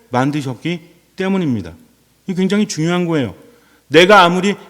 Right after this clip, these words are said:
노력을 한다고 해도 주어지지 않으면 아무것도 할 수 없죠. 길을 가는데 배가 고파요.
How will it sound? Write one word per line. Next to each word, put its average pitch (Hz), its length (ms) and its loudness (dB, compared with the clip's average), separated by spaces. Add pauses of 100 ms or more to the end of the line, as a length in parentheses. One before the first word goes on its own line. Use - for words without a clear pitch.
노력을 180 340 0
한다고 175 400 -2
해도 165 440 -6
주어지지 160 400 -4
않으면 156 360 -2 (260)
아무것도 160 380 -4
할 165 60 -4
수 143 140 -8
없죠. - 460 -10 (380)
길을 208 280 4
가는데 190 280 2
배가 139 280 -2
고파요. 165 440 -2